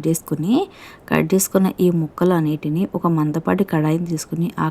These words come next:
కడాయిలోకి యాడ్ చేసుకుని ఉడికించుకోవాలండి. అవి కొంచెం మగ్గిన తర్వాత ఒక కిలో టొమాటోలకి ఒక వంద గ్రాముల చింతపండు సరిపోతుందండి. ఆ చింతపండు కూడా కొంచెం కొత్త చింతపండు తీసుకుంటేనే చాలా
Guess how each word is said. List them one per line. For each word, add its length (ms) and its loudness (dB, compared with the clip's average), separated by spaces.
కడాయిలోకి 480 0
యాడ్ 200 -6
చేసుకుని 380 -4
ఉడికించుకోవాలండి. 880 0
అవి 200 4
కొంచెం 300 2
మగ్గిన 300 0
తర్వాత 540 0
ఒక 120 4
కిలో 200 6
టొమాటోలకి 680 2
ఒక 200 -4
వంద 240 0
గ్రాముల 320 2
చింతపండు 460 0
సరిపోతుందండి. 760 -4
ఆ 40 0
చింతపండు 540 -4
కూడా 180 0
కొంచెం 400 0
కొత్త 200 -2
చింతపండు 440 -2
తీసుకుంటేనే 520 -2
చాలా 240 -2